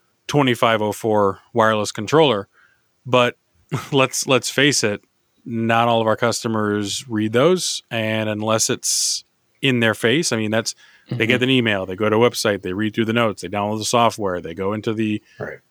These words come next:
Speaker 1: uh, dashboard, they download the code, and that's just one box. <laughs> Now, they get, if they have multiple controllers or multiple devices they have to do this to, they've gotta go through and, and,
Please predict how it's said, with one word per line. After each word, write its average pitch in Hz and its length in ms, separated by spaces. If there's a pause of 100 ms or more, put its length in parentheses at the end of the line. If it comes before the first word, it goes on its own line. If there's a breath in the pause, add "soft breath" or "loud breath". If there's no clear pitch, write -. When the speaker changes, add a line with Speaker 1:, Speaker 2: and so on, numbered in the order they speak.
(160)
Speaker 1:
uh, 107 220
dashboard, 110 680
they 95 140
download 110 340
the 113 80
code, 120 300
and 104 80
that's 113 160
just - 220
one 107 220
box. - 440
<laughs> - 40 (720 loud breath)
Now, 127 180
they 120 100
get, 120 140
if 117 80
they 117 100
have 110 120
multiple 123 340
controllers 120 580
or 92 80
multiple 117 320
devices 107 420
they 110 80
have 107 120
to 95 60
do 139 120
this 131 180
to, 120 260 (400 soft breath)
they've 120 200
gotta 113 220
go 110 200
through 110 360
and, 98 300
and, 98 400